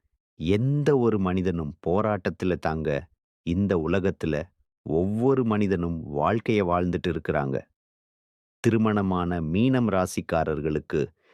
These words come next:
நல்ல அண்டர்ஸ்டாண்டிங் இருக்கும். கணவன் மனைவி உறவு பலப்படும். தாமதமான திருமண முடிவுகள் கைகூடி வரும். குழந்தை பாக்கியம் கிடைக்கும். தொழில் செய்பவர்கள் புதிய கிளைகள் தொடங்க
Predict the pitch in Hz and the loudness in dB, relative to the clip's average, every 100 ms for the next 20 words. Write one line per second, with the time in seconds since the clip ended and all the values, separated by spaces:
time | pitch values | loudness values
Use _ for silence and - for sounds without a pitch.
0 | _ - 82 95 104 104 90 101 104 - | _ -4 -2 0 0 0 0 0 0 0
1 | 92 85 80 78 71 - - - _ _ | -2 0 0 -2 -2 -4 -8 -10 _ _
2 | _ _ - 113 127 131 123 107 87 101 | _ _ -2 -2 0 0 2 2 2 2
3 | 95 80 71 - _ _ 80 78 101 113 | 0 0 -4 -8 _ _ -6 -2 0 2
4 | 113 90 78 80 80 85 73 - _ _ | 0 0 0 0 -2 -2 -2 -4 _ _
5 | _ _ _ - 98 117 117 107 104 101 | _ _ _ -2 0 2 2 2 0 0
6 | 98 95 - 107 101 104 95 87 85 87 | 0 -2 -2 -2 0 0 0 0 0 -2
7 | 82 82 - - 110 113 107 - 80 78 | 0 -2 -4 -2 0 2 0 -4 -2 -2
8 | 73 71 - _ _ _ _ _ _ - | -2 -4 -8 _ _ _ _ _ _ -2
9 | 85 101 104 104 101 76 76 80 87 92 | 0 2 2 2 0 -2 -2 -2 -2 -2
10 | 82 76 71 - 65 - _ _ _ _ | -2 -2 -4 -4 -6 -6 _ _ _ _
11 | - 107 120 143 139 - 113 104 101 95 | 0 2 4 2 0 0 0 2 0 0
12 | 92 95 - 98 104 101 - - 101 117 | 0 -2 -2 0 2 0 0 0 2 2
13 | 120 113 110 92 95 | 2 0 0 2 2